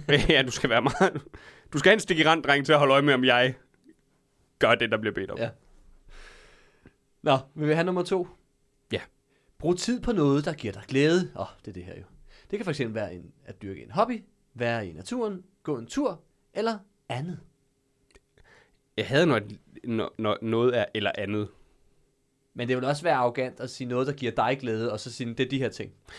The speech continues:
Speaker 1: Men det er fordi, f-, nå, men fordi det, det, den starter ud med, "Det kan for eksempel være."
Speaker 2: Åh, ja.
Speaker 1: Så behøver du ikke slutte af med, "eller noget andet."
Speaker 2: Nej,
Speaker 1: Nej,
Speaker 2: det
Speaker 1: det gik jeg stærkt ud fra.
Speaker 2: Det er rigtigt. Det er ligesom at skrive både "for eksempel" og, og så videre.
Speaker 1: Ja.
Speaker 2: Hvor man så, så er det ikke et ekse-, eksempel mere, så er det alt.
Speaker 1: <laughs> Ja,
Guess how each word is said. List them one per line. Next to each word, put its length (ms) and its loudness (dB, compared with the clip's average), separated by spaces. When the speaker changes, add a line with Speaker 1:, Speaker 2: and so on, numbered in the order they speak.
Speaker 1:
Men 80 4
det 80 4
er 100 8
fordi, 160 -8
f-, 300 -16
nå, 100 4
men 120 2
fordi 180 0
det, 160 -8
det, 160 2
den 120 4
starter 360 6
ud 140 6
med, 160 6
"Det 100 6
kan 100 0
for 120 4
eksempel 420 2
være." 180 2
Speaker 2:
Åh, 200 0
ja. 140 -6
Speaker 1:
Så 140 0
behøver 260 8
du 80 6
ikke 140 2
slutte 380 4
af 160 6
med, 180 2
"eller 160 6
noget 160 6
andet." 320 0
Speaker 2:
Nej, 280 -4
Speaker 1:
Nej, 100 4
Speaker 2:
det 80 2
Speaker 1:
det 80 2
gik 120 0
jeg 80 2
stærkt 260 4
ud 100 0
fra. 220 0
Speaker 2:
Det 60 -2
er 100 -2
rigtigt. 260 -4
Det 60 -6
er 20 -6
ligesom 220 -6
at 80 -6
skrive 220 -4
både 180 -2
"for 120 -6
eksempel" 400 -6
og, 220 -4
og 120 -6
så 80 -10
videre. 300 -6
Speaker 1:
Ja. 100 6
Speaker 2:
Hvor 80 -10
man 100 -8
så, 120 -18
så 100 -10
er 20 -4
det 80 -2
ikke 120 -6
et 60 -10
ekse-, 140 -4
eksempel 360 -6
mere, 140 -4
så 100 -6
er 20 -6
det 220 -6
alt. 280 -12
Speaker 1:
<laughs> 360 2
Ja, 200 8